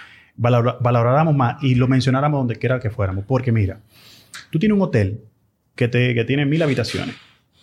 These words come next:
La riqueza y el movimiento todo es en el hotel. Cuando ese cliente decide hacer una excursión en algo, es lo que está calculando ese huésped, de que tiene que gastar más porque ya él tiene todo incluido ahí y no va a salir.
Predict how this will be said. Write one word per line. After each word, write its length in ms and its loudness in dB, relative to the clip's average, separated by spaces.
La 220 0
riqueza 840 -2
y 140 0
el 80 0
movimiento 320 0
todo 160 0
es 80 2
en 80 0
el 60 0
hotel. 280 -4
Cuando 220 2
ese 160 0
cliente 300 0
decide 320 2
hacer 160 -2
una 120 0
excursión 520 -2
en 40 2
algo, 220 -6
es 80 0
lo 140 2
que 80 0
está 160 -2
calculando 580 0
ese 160 -2
huésped, 320 -2
de 100 0
que 120 -2
tiene 240 0
que 100 0
gastar 380 -2
más 260 -2
porque 240 -2
ya 80 -2
él 60 -8
tiene 180 -2
todo 200 -4
incluido 440 -4
ahí 340 2
y 60 0
no 120 -2
va 60 0
a 40 -4
salir. 460 -2